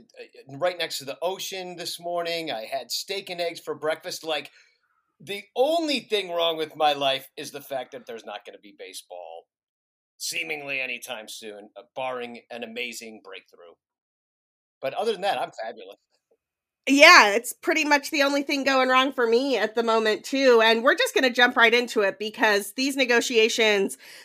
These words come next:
Speaker 2: they picked up the pace. They've been, they're finally meeting every day and only took them three months to do that, which, I mean, I get. Do they get congratulations for that? Do we, like, congratulate them for figuring out that they should meet when they're negotiating?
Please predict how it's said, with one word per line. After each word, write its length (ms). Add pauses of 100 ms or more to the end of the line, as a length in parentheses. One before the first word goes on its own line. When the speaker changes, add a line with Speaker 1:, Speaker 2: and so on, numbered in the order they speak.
Speaker 2:
they 100
picked 220
up 160
the 80
pace. 360
They've 200
been, 140 (100)
they're 140
finally 440
meeting 360
every 220
day 280
and 80
only 260
took 280
them 200
three 280
months 320
to 120
do 200
that, 280
which, 200
I 100
mean, 240
I 120
get. 260 (240)
Do 80
they 100
get 180
congratulations 680
for 80
that? 220
Do 80
we, 180
like, 180
congratulate 600
them 240
for 220
figuring 320
out 160
that 100
they 120
should 220
meet 220
when 160
they're 140
negotiating? 640